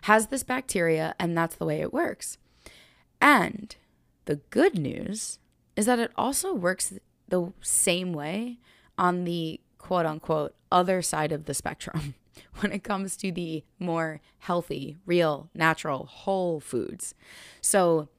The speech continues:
if you're eating a lot of vegetables, a lot of fruits, a lot of things that are coming from the earth and are naturally grown here, not processed in a factory somewhere, when you start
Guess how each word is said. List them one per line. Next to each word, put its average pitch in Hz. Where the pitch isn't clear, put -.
if 175
you're 180
eating 190
a 175
lot 151
of 160
vegetables, 170
a 160
lot 139
of 160
fruits, 208
a 147
lot 147
of 185
things 175
that 156
are 143
coming 185
from 170
the 170
earth 156
and 156
are 147
naturally 160
grown 156
here, 135
not 170
processed 160
in 143
a 135
factory 160
somewhere, 139
when 214
you 196
start 233